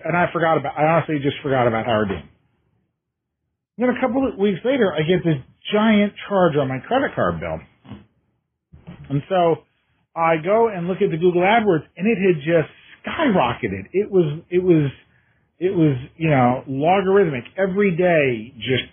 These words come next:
dramatically increased search volume over the day before. And so I called up the campaign, and I <laughs> said, um, "You know, I can't really afford to do this anymore, but you guys should really do it." And this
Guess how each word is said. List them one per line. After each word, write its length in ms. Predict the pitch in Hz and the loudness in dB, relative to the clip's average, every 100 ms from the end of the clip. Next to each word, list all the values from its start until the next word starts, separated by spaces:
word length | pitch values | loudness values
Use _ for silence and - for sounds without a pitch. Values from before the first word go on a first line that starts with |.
| - | -4
dramatically 1080 | 135 143 170 196 202 190 185 170 170 170 175 | 0 2 0 2 2 4 2 0 -2 -2 -2
increased 480 | 156 - 165 147 - - | -2 0 2 2 2 -2
search 180 | 160 143 151 | 0 0 0
volume 320 | 135 127 127 | 2 2 4
over 180 | 123 120 | 2 2
the 80 | 120 | 2
day 160 | 123 | 4
before. 520 | 110 104 - 90 71 - _ - - _ | 2 0 -2 -2 -2 -12 _ -20 -20 _
And 300 | 151 147 143 - _ | -2 2 0 -2 _
so 220 | 165 151 | 0 0
I 260 | 147 131 110 - | 2 -2 -2 -6
called 260 | 180 196 208 | -2 0 0
up 140 | 190 | -2
the 100 | 180 | -4
campaign, 840 | - - 160 151 143 110 98 113 120 | -10 -2 0 0 0 0 0 -2 -2
and 160 | 123 131 | -2 2
I 160 | 143 135 | 2 0
<laughs> 100 | - | -6
said, 500 | 160 123 - 143 143 131 | -2 0 2 2 2 2
um, 540 | 131 123 127 127 120 _ _ - _ _ _ _ - | 0 2 2 0 -2 _ _ -20 _ _ _ _ -6
"You 80 | |
know, 60 | 139 | -2
I 60 | 143 - | -2 -2
can't 220 | 185 185 | -4 0
really 160 | 165 | 2
afford 260 | 156 170 147 | 2 2 2
to 80 | 139 | 2
do 180 | 202 262 | 0 2
this 200 | 151 143 | 2 2
anymore, 480 | 120 113 110 113 107 | 2 2 4 4 2
but 120 | 117 | 2
you 100 | 208 | 0
guys 360 | 202 160 151 135 131 | 2 2 2 0 -2
should 100 | 139 | -2
really 260 | 127 127 123 | 2 2 2
do 140 | 185 | 2
it." 180 | 214 110 - _ _ _ _ _ _ _ 143 | 2 0 -10 _ _ _ _ _ _ _ -2
And 300 | 139 139 | 2 2
this 120 | 139 | 4